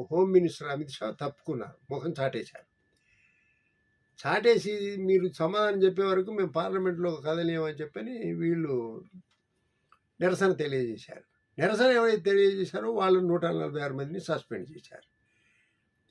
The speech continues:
ఇది ఇప్పుడే కాదు, అసలు బీజేపీకి ఉన్నది. అదానీ మీద, ఈ,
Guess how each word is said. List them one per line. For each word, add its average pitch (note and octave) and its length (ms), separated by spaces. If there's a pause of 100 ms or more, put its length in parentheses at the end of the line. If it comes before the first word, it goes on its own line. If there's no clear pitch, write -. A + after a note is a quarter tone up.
(200)
ఇది G3+ 120
ఇప్పుడే C4 300
కాదు, A3 260
అసలు F#3+ 240
బీజేపీకి G#3 560
ఉన్నది. G2 320 (840)
అదానీ F3 720 (120)
మీద, D#3+ 300 (920)
ఈ, F#3 280